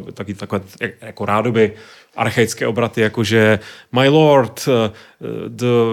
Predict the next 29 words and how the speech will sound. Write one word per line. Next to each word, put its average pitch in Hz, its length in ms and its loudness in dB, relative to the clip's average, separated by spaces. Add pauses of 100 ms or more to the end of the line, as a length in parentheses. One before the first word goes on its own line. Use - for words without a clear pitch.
ravens“, 131 800 0
jestli 110 200 -10
to 107 40 -8
jsou 110 180 -4
ravens, 107 220 -2
„the 107 100 -2
ravens 143 360 4
have 131 220 0
returned“ 139 680 0
a, 107 260 -4 (380)
a 107 280 -4
with 113 260 -4
me-, 127 260 -4
with 120 220 -6
the 123 300 -8
messages 123 600 -6
nebo 113 200 -4
něco 107 380 -6
a - 40 -6
on 104 160 -6
říká 101 380 -8
„What 113 240 -2
saith 135 480 -2
those, 127 520 0
eh, 110 400 -4
ravens, 123 520 2
whatever, 110 420 0
bla, 107 180 -2
bla.“ 107 260 0